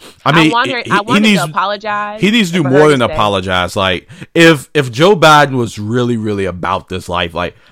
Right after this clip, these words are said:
Speaker 1: I think for Joe Biden to be, to be an early favorite for the Democratic nomination for twenty twenty, he's gonna have to do a couple things. I think he's gonna have to commit to only serving one term. And I
Speaker 2: Mm-hmm.
Speaker 1: think he's gonna have to come out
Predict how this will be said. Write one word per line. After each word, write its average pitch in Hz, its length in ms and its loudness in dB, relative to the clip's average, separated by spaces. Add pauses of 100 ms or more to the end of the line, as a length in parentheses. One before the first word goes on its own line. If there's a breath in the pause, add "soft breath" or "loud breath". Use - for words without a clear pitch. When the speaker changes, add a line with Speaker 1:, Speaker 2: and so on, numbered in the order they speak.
Speaker 1:
I 139 140 4
think 180 480 -2 (280 soft breath)
for 127 140 -4
Joe 117 240 -2
Biden 117 460 0
to 110 180 -4
be, 95 800 -8 (800)
to - 120 -18
be 127 160 -2
an 104 200 -6
early 113 320 -2
favorite 104 440 -4
for 98 120 -8
the 92 60 -6
Democratic 95 440 -6
nomination 92 580 -6
for 90 120 -12
twenty 95 400 -8
twenty, 95 420 -8 (260 loud breath)
he's 143 200 -6
gonna 143 120 0
have 131 100 0
to 98 40 -10
do 120 100 0
a 92 60 -2
couple 90 280 -6
things. 85 280 -10
I 107 80 -2
think 139 240 -4
he's 123 180 -6
gonna 101 240 -4
have 98 180 -4
to 92 120 -8
commit 101 520 -6
to 92 100 -10
only 95 220 -8
serving 87 380 -10
one 90 200 -8
term. 85 520 -10 (420 soft breath)
And 104 120 -6
I 107 100 0
Speaker 2:
Mm-hmm. 143 100 -14
Speaker 1:
think 117 240 -6
he's 110 260 -8
gonna 104 220 -4
have 104 160 -2
to 95 80 -12
come 101 220 -8
out 90 280 -4